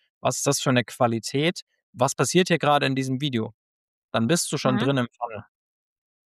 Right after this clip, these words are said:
Speaker 1: So, dann bist
Speaker 2: Ja.
Speaker 1: du drin und dann weiß Meta, okay, das ist dann in der Fachsprache sogenannte Thumb-Stop-Ratio, die Daumenstopp-Rate. Wenn du
Speaker 2: Ja.
Speaker 1: das schaffst, wenn du das schaffst, die hochzuhalten, dass die Leute deine Werbeanzeige sehen, dass sie dort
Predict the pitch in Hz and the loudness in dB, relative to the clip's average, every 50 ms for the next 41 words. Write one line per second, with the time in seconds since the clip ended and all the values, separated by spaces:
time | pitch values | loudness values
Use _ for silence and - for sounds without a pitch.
0 | _ _ - 117 110 110 113 127 180 185 - - 156 - 120 139 180 214 247 247 | _ _ -4 -2 0 2 2 2 2 2 2 0 0 0 2 2 2 2 2 0
1 | - 120 120 123 117 113 117 120 135 156 - - 131 135 147 - 170 170 156 - | -2 0 0 2 2 4 4 4 4 4 2 2 2 0 2 2 2 2 2 0
2 | 123 - - 139 151 170 180 - - 131 - 160 139 - - 131 131 127 123 123 | -2 -2 0 2 2 2 2 0 -2 -4 -4 -4 -2 0 2 2 2 2 2 0
3 | 113 - 143 147 - - - 147 147 127 147 135 123 123 120 123 120 113 - 113 | 2 2 0 0 0 0 2 2 2 2 0 0 0 0 2 2 2 0 0 -4
4 | - - 143 151 151 - - 160 151 - 147 143 147 151 156 - - 180 196 - | -2 -2 -2 -2 -2 0 0 0 0 2 2 2 2 2 0 -2 -2 -4 -4 -4
5 | - _ _ _ _ _ _ - 113 107 117 139 160 165 - - 175 156 - 139 | -8 _ _ _ _ _ _ -4 0 2 4 4 2 2 0 0 0 0 2 2
6 | 139 147 156 160 - 180 185 208 - _ _ _ _ _ _ _ _ _ 120 117 | 2 2 2 0 0 -2 -4 -4 -6 _ _ _ _ _ _ _ _ _ 0 2
7 | 123 208 156 175 185 - - - 170 151 - - - - - 113 117 117 110 135 | 4 4 4 2 2 0 0 0 0 0 0 -4 -10 -8 -6 -2 -2 0 2 2
8 | 160 175 - - 170 147 143 143 - - - - _ - 165 165 139 160 180 175 | 2 0 0 2 2 2 2 2 0 -6 -12 -14 _ 0 0 2 4 4 2 2
9 | - - - 113 107 117 113 110 107 _ - - - _ _ _ _ _ _ _ | -2 -2 -4 -2 0 0 0 0 -2 _ -10 -14 -14 _ _ _ _ _ _ _
10 | _ - 117 - - 135 127 143 180 - - 147 151 151 147 135 120 123 123 120 | _ 0 0 2 2 4 4 4 4 2 2 0 2 2 2 2 4 4 4 4
11 | 120 113 113 110 - - 110 107 104 107 104 107 110 113 110 117 113 - - 117 | 4 2 0 0 0 0 0 0 0 -2 -4 -6 -8 -6 -6 -6 -6 -4 -6 -4
12 | 113 143 147 165 175 - | 0 2 4 4 4 2